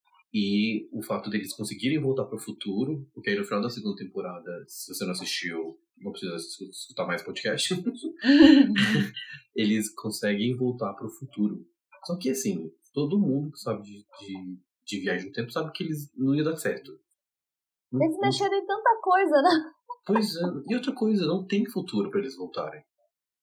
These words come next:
Speaker 1: Se, sabe o que que eu pensei, Lívia? Se eles, se o Five encontrou com ele mesmo no passado, se eles voltassem pro futuro, eles iam encontrar com eles mesmos de novo.
Speaker 2: Uhum.
Speaker 1: Entende? Se fosse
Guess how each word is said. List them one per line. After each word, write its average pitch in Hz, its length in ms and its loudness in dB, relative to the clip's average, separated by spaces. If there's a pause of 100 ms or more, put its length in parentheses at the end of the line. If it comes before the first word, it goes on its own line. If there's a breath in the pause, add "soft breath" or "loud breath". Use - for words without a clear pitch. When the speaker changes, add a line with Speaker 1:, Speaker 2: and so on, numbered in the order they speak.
(680 loud breath)
Speaker 1:
Se, - 360 -4
sabe 185 180 0
o 202 40 -4
que 151 60 -4
que 120 60 -2
eu 107 60 -2
pensei, 101 480 -2
Lívia? - 240 -12
Se - 200 -2
eles, 180 460 -2
se - 100 -4
o 117 40 0
Five 135 400 -2
encontrou 120 380 -2
com 107 120 0
ele 104 160 2
mesmo 87 380 -6 (280)
no 101 120 -6
passado, - 520 -4 (640)
se - 160 -4
eles 139 180 -2
voltassem 120 380 0
pro - 140 -10
futuro, 113 500 -4
eles 104 240 -2
iam 110 100 0
encontrar 110 300 -2
com 104 100 -6
eles 113 220 -2
mesmos 92 320 -4
de 95 80 -12
novo. - 200 -16 (960)
Speaker 2:
Uhum. 240 280 0
Speaker 1:
Entende? - 400 -2 (160)
Se 120 180 -4
fosse 92 760 -2